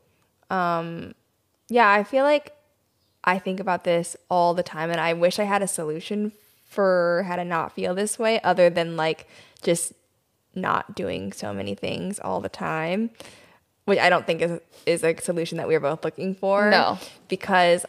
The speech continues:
Speaker 1: I'm always, like, thinking, "Okay, how can I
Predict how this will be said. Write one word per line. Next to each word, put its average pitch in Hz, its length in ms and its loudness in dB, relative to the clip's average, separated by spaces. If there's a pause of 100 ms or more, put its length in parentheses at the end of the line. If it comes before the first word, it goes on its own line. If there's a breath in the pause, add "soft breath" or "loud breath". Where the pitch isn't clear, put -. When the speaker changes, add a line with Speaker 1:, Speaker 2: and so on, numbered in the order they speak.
Speaker 1:
I'm 196 140 0
always, 202 300 4
like, 180 180 0
thinking, 180 400 -4
"Okay, 165 380 0 (340 loud breath)
how 202 400 6
can 196 400 -4
I 180 600 2